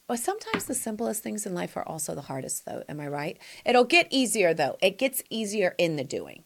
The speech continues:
Trust. Be a boundary babe. Do it any way you can. Start with the question,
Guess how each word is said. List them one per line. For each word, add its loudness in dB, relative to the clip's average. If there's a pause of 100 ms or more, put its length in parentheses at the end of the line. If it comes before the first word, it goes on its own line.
(160)
Trust. -6
Be 6
a 8
boundary 6
babe. 8 (520)
Do 6
it 10
any 8
way 4
you 2
can. 2
Start 6
with 0
the 0
question, 2